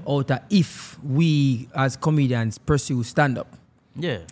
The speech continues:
Speaker 1: 'Cause you are one of the few who do it and do it well. You do it, Major
Speaker 2: Mm.
Speaker 1: Hype do it.
Speaker 2: Yeah.
Speaker 1: It's mostly the, the, the one them where we look up to. So now me I,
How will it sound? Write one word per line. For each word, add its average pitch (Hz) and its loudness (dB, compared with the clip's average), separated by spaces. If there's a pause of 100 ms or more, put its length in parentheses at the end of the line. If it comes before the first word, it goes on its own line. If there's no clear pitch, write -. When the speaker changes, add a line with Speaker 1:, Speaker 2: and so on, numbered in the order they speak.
(100)
Speaker 1:
'Cause 160 4
you 208 6
are 190 6
one 170 2
of 139 2
the 139 0
few 165 2
who 127 2
do 131 2
it 123 -2
and 127 2
do 127 4
it 120 2
well. 135 6
You 117 2
do 143 2
it, 143 2
Major 135 6
Speaker 2:
Mm. 113 0
Speaker 1:
Hype 123 2
do 131 6
it. 131 4
Speaker 2:
Yeah. 104 -6 (160)
Speaker 1:
It's 127 -2
mostly 175 0
the, 151 2 (100)
the, 143 4 (440)
the 170 2
one 202 6
them 180 4
where 170 6
we 185 8
look 180 4
up 170 2
to. 120 -4
So 120 -2
now 170 6
me 175 4
I, 190 0